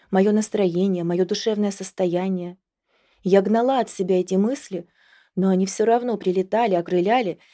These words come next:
и даже в нынешней ситуации заставляли расправить плечи. «Алёна, во-первых, ты должна понять, мы с Беркутом считали, что Надя погибла». Он остановился, вгляделся в моё лицо, чуть прищурился,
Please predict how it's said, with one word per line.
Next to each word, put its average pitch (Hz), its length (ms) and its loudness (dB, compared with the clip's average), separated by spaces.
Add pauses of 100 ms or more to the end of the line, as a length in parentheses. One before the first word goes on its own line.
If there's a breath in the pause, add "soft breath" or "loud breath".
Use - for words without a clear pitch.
(160 soft breath)
и 202 80 -2
даже 208 300 4
в 196 60 0
нынешней 214 500 0
ситуации 202 560 -2
заставляли 208 520 -2
расправить 208 560 -2
плечи. - 540 -6 (440)
«Алёна, 170 480 0 (360)
во-первых, 185 840 0 (200)
ты 175 100 0
должна 180 360 6
понять, 185 500 0 (260)
мы 190 140 6
с 170 60 0
Беркутом 208 460 4
считали, 190 340 2
что 190 180 -4
Надя 185 240 2
погибла». 185 580 -2 (540)
Он 175 140 2
остановился, 180 760 -2
вгляделся 180 500 -2
в 180 40 -4
моё 185 200 2
лицо, 180 440 -6 (160)
чуть 175 200 -8
прищурился, 175 840 -4